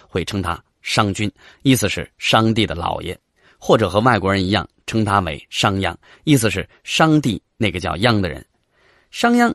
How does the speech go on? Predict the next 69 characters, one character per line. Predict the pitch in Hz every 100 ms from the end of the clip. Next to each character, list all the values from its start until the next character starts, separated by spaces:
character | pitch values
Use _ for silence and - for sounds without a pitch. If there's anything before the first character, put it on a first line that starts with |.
| -
现 | - 254
在 | 180
还 | - 139
没 | 143
有 | 196
获 | 107 - 117
得 | 65
封 | - 104 98
地， | 85 - _
所 | - 107
以 |
还 | - - - -
不 | 226
能 | 95 76 -
称 | -
为 | 90
商 | - - 85
鞅。 | 85 - _ _ _ _ _ _ _
《资 | - 190
治 | 143
通 | 127
鉴》 | 139 104
只 | - 95
是 | 107
按 | 104
照 | 87 -
史 | - 80
书 | - 123
追 | - 240 262
溯 | -
的 | 107
惯 | 95 95
例 | 85 - _ -
称 | - 92
他 | 85
商 | 85 101
鞅， | 85 82 - - - -
就 | 135
像 | 117 92
秦 | - 113
孝 | 123 85
公 | 104 117 -
虽 | -
然 | 107
没 | 95 92
死， | 127 82 - _
但 | - 92
我 | 69
们 | 73
还 | 92 104
是 | 127
会 | 104
拿 | 87 92
他 | 107 110
死 | - -
后 | - 107
的 | 110
谥 | - 147
号 | 113 - -
“孝” | - - - _ _
来 | 78 65
称 | - 113
他 | 107
为 | 85 69 - -
秦 | - 95
孝 | 104 76
公 | 76 85
一 | 64
样。 | 78